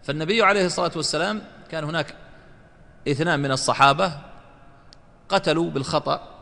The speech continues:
غيرهم، فالنبي عليه الصلاة والسلام أراد أن يفدي أو يدي أولئك الذين قتل منهم، آه، من قتل خطأ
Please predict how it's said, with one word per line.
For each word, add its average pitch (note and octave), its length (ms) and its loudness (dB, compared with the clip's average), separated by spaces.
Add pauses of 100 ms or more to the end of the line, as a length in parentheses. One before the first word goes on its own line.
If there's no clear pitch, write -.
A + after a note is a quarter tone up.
(1040)
غيرهم، C#3+ 520 0 (680)
فالنبي D3+ 1040 -4
عليه B2+ 200 2
الصلاة A#2+ 300 -2
والسلام C#3+ 420 -2
أراد D3+ 280 0
أن C3+ 240 -4 (560)
يفدي C#3+ 500 -4
أو A#2+ 120 0
يدي D#3+ 440 -2 (880)
أولئك D3 400 4
الذين C#3+ 340 0
قتل C#3 460 -4
منهم، D#3 380 -6 (680)
آه، G#2 880 -6
من B2+ 220 -2
قتل F3 360 2
خطأ D3 500 0